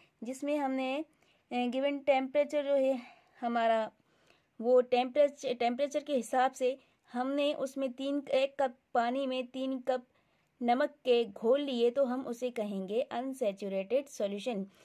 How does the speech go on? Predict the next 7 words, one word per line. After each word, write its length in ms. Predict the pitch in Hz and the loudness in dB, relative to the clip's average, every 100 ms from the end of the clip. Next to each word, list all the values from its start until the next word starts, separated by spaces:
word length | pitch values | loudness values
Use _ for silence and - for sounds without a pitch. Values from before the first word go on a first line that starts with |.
| _ _ | _ _
इसमें 500 | 269 277 294 294 294 | -4 -2 0 2 4
बहुत 340 | 277 269 277 240 | 6 6 6 2
ज़्यादा 520 | 254 247 269 294 330 - _ _ _ _ - | 4 4 4 2 -2 -10 _ _ _ _ -6
सॉल्यूट 400 | - 262 277 294 | 2 2 2 -2
डिसॉल्व 460 | 254 220 254 269 | -4 2 4 4
होने 380 | 233 226 233 233 | 2 -2 0 -2
की 360 | 233 262 320 | -4 -4 -4